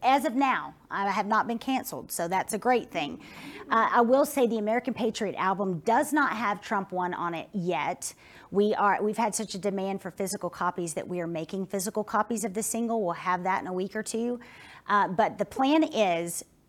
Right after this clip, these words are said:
December of this year to January of twenty twenty-four, we're putting Trump One, we're putting a Second Amendment song, and three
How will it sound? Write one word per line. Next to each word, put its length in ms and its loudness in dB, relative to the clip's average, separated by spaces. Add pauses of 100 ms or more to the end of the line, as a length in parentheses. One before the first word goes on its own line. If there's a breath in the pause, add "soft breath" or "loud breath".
December 720 -2 (240)
of 160 -4
this 200 -2
year 220 0
to 180 -6
January 640 -2
of 100 -10
twenty 280 -8
twenty-four, 540 -4
we're 280 -4
putting 260 -8
Trump 320 -6
One, 280 -4
we're 80 -6
putting 240 -10
a 40 -10
Second 280 -8
Amendment 360 -4
song, 400 0 (460 loud breath)
and 240 -6
three 320 2